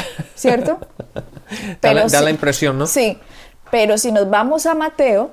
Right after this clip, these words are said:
Speaker 1: en Mateo versi-, capítulo trece, versículo dieciocho, que está hablando exactamente de la misma parábola, dice,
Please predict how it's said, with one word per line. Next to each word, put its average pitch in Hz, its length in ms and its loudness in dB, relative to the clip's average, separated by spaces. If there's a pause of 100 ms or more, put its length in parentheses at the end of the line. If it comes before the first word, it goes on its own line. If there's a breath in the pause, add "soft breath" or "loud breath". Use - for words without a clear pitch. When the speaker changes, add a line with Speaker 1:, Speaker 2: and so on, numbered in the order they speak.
(720 soft breath)
Speaker 1:
en 220 240 4
Mateo 233 640 4
versi-, 240 720 0
capítulo 247 720 0
trece, 285 640 0 (960 soft breath)
versículo 214 560 2
dieciocho, 262 540 0
que 240 80 -4
está 202 280 2
hablando 233 360 2
exactamente 254 800 0
de 269 60 0
la 240 120 2
misma 190 320 -2
parábola, 175 600 0 (600 soft breath)
dice, 226 640 0